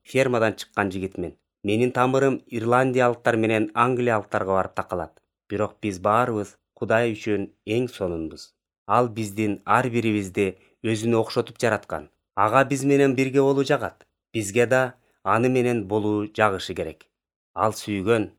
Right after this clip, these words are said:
жана ыйык ата. Бирок биздин күнөөлөрүбүз бизди андан ажыратып салган.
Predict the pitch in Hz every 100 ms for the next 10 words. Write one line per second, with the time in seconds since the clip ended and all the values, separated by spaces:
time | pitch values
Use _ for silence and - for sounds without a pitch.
0 | _ - 101 98 95 - _ 95 101 101
1 | 82 - - _ _ _ _ _ _ _
2 | _ _ - 113 127 - 127 131 127 135
3 | 139 139 139 143 147 - _ _ 120 120
4 | 131 143 - 120 127 135 131 135 151 -
5 | - 110 80